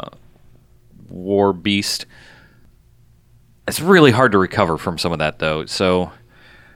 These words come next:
I'll give it one jocks for,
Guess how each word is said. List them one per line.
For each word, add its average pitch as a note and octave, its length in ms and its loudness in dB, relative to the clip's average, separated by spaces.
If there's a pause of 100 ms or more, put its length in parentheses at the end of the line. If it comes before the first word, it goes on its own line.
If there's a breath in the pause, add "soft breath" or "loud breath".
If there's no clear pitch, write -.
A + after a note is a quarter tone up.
(960 soft breath)
I'll B2+ 140 4
give A#2+ 120 4
it A2 120 4
one D#3 240 4
jocks C#3+ 460 4
for, A#2 720 6